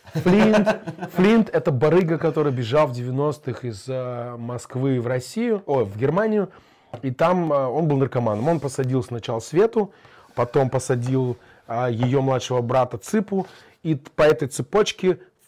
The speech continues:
стали ширяться все русскоязычные, вся молодежь русскоязычная в Бамберге».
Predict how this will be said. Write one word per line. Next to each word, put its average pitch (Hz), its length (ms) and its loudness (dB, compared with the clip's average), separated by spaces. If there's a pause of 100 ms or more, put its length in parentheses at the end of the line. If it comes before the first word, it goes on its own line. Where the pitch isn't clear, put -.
стали 139 420 -2
ширяться 135 460 -2
все - 240 -6
русскоязычные, 104 640 -8 (360)
вся - 220 -4
молодежь 92 380 -4
русскоязычная 90 460 -12
в 78 80 -12
Бамберге». 71 380 -14